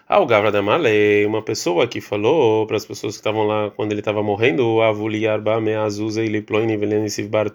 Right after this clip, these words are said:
berti", dá pra, pra uma pessoa X, é, quatrocentos zuz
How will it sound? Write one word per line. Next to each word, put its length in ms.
berti", 640
dá 140
pra, 180
pra 220
uma 80
pessoa 300
X, 400
é, 240
quatrocentos 640
zuz 540